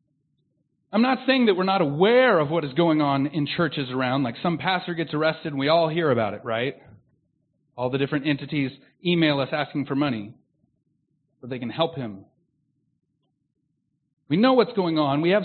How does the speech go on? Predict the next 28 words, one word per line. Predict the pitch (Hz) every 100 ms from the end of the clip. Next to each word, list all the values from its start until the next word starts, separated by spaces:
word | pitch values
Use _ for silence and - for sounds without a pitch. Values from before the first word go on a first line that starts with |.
| -
social | 185 160
media. | 143 123 113 113 143 - _ -
But | 196
rarely | 165 170 233 269 269 240
do | 170
you | 208 190
meet | 185 233 -
a |
professing | 180 170 - 208 226 214 208
Christian | 170 143 - 110 101 - - _ -
who, | 185 170 170 - -
whose | 180 139 139
very | 214 233 233
identity | - 175 135 123 185 208 165 143 92 - _ _ _ _ 156
and | 165 -
self-awareness | 214 214 208 143 151 185 180 135 -
is | 143 131
wrapped | 151 175 170
up | 185 175
in | 151
the | 143
glory | 127 131 175 185 180 175 - -
and | 151 139
destiny | 120 165 - 190 160 139 - - -
of | 139
the | 143 - -
church | 170 143 - -
together. | 151 113 147 123 110 -